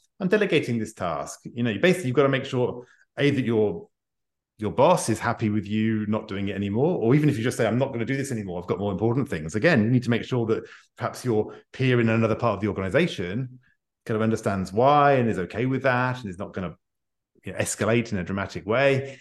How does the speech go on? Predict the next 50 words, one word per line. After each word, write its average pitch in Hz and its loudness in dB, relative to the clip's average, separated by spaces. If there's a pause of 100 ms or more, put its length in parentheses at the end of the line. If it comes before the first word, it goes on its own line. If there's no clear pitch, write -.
(280)
Uh, 101 -2
again, 131 2
if - 0
you 127 0
wanna 120 2
delegate 110 0
to - -14
your 95 -8
team, 156 0
you 127 2
need 110 -2
to - -8
make 101 -6
sure 107 -8
your 87 -6
team 117 0
is, 87 -6
understands 90 -8
why 135 4
and, 101 0
and 98 -8
are - -6
ready 95 -6
to - -14
accept - -6
that. 127 -2 (340)
Or - -2
if 120 -2
you 123 2
want 113 2
your 95 -6
team 123 0
to 104 -4 (320)
perhaps - -12
come 117 0
to - -6
you 117 4
with 95 -4 (360)
fewer 110 0
lower 104 2
level 92 -4
issues, 139 -2
you're 117 -2
gonna 98 0
need 101 -2
to 95 -8
shift - -8
how 90 -10
they 92 -2
operate. 127 -2